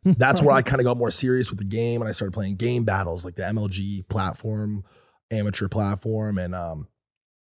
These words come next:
I kind of realized quicker than not that I wasn't as good as I thought I was. I always say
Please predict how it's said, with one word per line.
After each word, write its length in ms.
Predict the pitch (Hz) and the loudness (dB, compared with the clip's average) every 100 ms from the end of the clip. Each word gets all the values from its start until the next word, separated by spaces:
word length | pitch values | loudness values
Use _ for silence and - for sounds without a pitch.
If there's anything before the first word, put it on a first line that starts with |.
| - | -8
I 40 | |
kind 200 | - 113 | -4 -2
of 160 | 92 - 92 | -4 -6 -8
realized 460 | 101 98 92 - - _ _ _ _ _ _ _ _ - | -6 -4 -4 -6 -12 _ _ _ _ _ _ _ _ -4
quicker 340 | - 104 104 | -2 0 0
than 200 | 87 87 | -2 -4
not 340 | 90 90 85 | -6 -6 -6
that 140 | 101 87 | -8 -6
I 80 | 85 | -6
wasn't 360 | 90 90 87 - | -6 -8 -8 -8
as 240 | 87 82 | -6 -6
good 200 | 90 87 | -8 -10
as 80 | 82 | -8
I 100 | 76 | -8
thought 240 | 82 85 | -6 -6
I 80 | 92 | -4
was. 280 | 98 101 101 | -4 -6 -6
I 100 | 107 | -2
always 220 | 107 110 | 0 0
say 380 | - 107 101 95 | 2 0 -2 -6